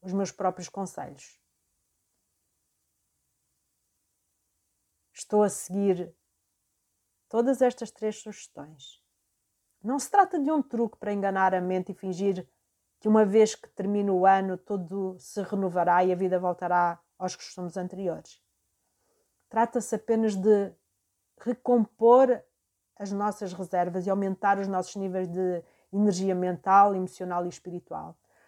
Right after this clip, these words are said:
de modo a podermos lidar com o que quer que dois mil e vinte e um nos reserve. Todos temos a capacidade para, para nos re-, regenerarmos e, e for-,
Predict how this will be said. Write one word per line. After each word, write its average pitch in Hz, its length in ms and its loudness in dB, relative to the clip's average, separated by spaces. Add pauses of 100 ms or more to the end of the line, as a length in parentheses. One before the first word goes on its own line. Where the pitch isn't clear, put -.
(140)
de 208 60 -4
modo 247 240 6
a 240 40 4
podermos 214 380 0
lidar 208 540 0
com 220 160 -6
o 214 40 -4
que - 120 -20
quer 226 220 -2
que - 220 -10
dois 202 260 -4
mil 226 200 0
e 220 60 -2
vinte 214 300 -2
e 214 40 -4
um 214 260 -2 (120)
nos 208 180 -8
reserve. 180 480 -8 (2000)
Todos 302 240 -8
temos 247 320 4
a 208 60 0
capacidade 190 640 -2
para, 190 380 -4
para 196 160 -2
nos 190 340 -2
re-, 196 520 -2
regenerarmos 202 840 4
e, 202 320 -6
e 196 60 -6
for-, - 160 -20